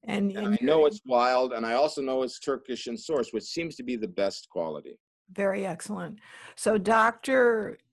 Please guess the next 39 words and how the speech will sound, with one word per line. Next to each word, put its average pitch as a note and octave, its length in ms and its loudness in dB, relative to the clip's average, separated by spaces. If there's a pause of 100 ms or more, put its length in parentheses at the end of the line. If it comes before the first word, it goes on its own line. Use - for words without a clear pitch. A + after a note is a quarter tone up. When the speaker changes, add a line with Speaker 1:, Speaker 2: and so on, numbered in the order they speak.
(800)
Speaker 1:
Igram, G3 600 0
Doctor G#3 440 0
Cass A3+ 480 2
Ingram, G3+ 540 -2 (180)
give B3 240 0
me A3+ 340 2
the G#3+ 140 0
name G#3+ 260 2
of G#3+ 100 0
your G3 160 2
latest G3 460 0
book. F#3 200 0
Give C4 180 -2
me C#4+ 120 0
the B3+ 140 2
name G#3+ 260 4
of G3 100 -2
your F#3+ 180 2 (260)
three A#3+ 220 0
top G#3 300 2
selling G3+ 360 -2
books F3+ 220 -2
so - 100 -2
people F#3+ 340 -4
can F#3 160 -6
find F#3+ 380 -6
you. E3+ 160 -6
Speaker 2:
All C#3 320 4
right. A2+ 280 2
The A#2+ 120 -4
Cure D#3 320 2
is C#3 140 6
in D3 120 2
the C3 100 -4
Cupboard, D3 560 4 (420)
The G#2 140 -2
Doctor's C3 680 0
Guide C3 440 0
to A2+ 200 -6